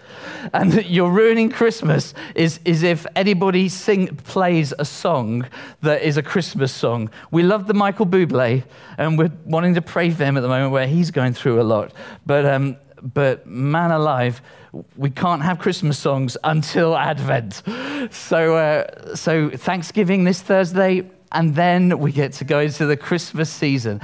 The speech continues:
So I'm actually breaking the Christmas rule by sharing with you a Christmas verse pre-Advent, but I think it's the one that starts as definers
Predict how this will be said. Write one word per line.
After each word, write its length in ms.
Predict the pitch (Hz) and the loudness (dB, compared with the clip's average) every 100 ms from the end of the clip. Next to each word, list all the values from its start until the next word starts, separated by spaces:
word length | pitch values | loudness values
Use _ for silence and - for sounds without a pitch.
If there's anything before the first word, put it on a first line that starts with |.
| - - | -12 -12
So 160 | - 185 | -4 0
I'm 240 | 208 247 | 0 2
actually 360 | 214 185 - 185 | 0 -2 0 0
breaking 840 | 160 - 185 214 226 - 147 131 | 0 -2 0 2 0 -2 -2 0
the 80 | 131 | -2
Christmas 840 | - - 214 226 - 196 190 180 | -6 -2 0 0 -2 0 0 -2
rule 540 | 180 190 190 135 120 131 - - - | -2 2 2 2 0 -4 -8 -12 -4
by 160 | 160 | -2
sharing 640 | 170 - 180 196 190 160 139 | -2 -2 0 2 2 2 0
with 140 | 131 | 0
you 200 | 120 123 | 0 0
a 40 | 127 | -2
Christmas 720 | - - 180 - - 143 - | -6 -4 -4 -4 -2 -2 -2
verse 800 | 135 139 165 117 120 120 - - - - | -6 0 2 2 2 -2 -12 -16 -20 -6
pre-Advent, 960 | 156 160 190 165 147 131 117 110 104 - - - - | -2 2 2 2 0 -2 -2 -2 -4 -10 -18 -10 -4
but 120 | 160 | -2
I 80 | 165 | -2
think 380 | - 202 185 | -2 -4 0
it's 140 | 220 - | -4 -2
the 120 | 196 | -2
one 220 | 170 151 | 0 0
that 100 | 147 | -2
starts 400 | - - 143 131 | -4 -2 -2 -4
as 80 | 135 | -6
definers 800 | 135 131 - 156 156 113 113 | -6 -6 -2 0 0 -2 -4